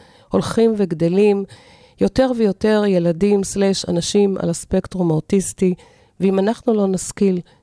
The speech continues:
ללמד את החברה, מה זה אוטיזם? למה לא צריך לפחד מאוטיזם?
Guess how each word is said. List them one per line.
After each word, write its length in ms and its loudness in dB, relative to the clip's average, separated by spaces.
ללמד 360 0
את 120 -4
החברה, 520 -2
מה 240 4
זה 140 0
אוטיזם? 640 0
למה 220 4
לא 120 2
צריך 360 -4
לפחד 500 -2
מאוטיזם? 680 0